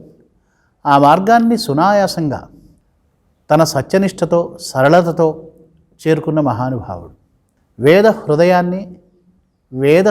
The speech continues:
సారాన్ని అవగతం చేసుకొని దాన్ని అనుభవించి లోకానికి పంచిన మహనీయుడు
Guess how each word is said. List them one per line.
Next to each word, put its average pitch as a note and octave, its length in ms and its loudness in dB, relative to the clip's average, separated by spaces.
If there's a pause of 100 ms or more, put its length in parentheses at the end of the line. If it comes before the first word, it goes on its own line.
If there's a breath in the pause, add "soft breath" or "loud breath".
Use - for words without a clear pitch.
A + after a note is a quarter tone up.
(120)
సారాన్ని D#3 520 2 (1200)
అవగతం F#3+ 400 2 (100)
చేసుకొని D3+ 460 -4 (920)
దాన్ని D#3+ 320 4 (100)
అనుభవించి F3 580 0 (640)
లోకానికి F3+ 520 0
పంచిన D#3 260 -6 (100)
మహనీయుడు B2 440 -6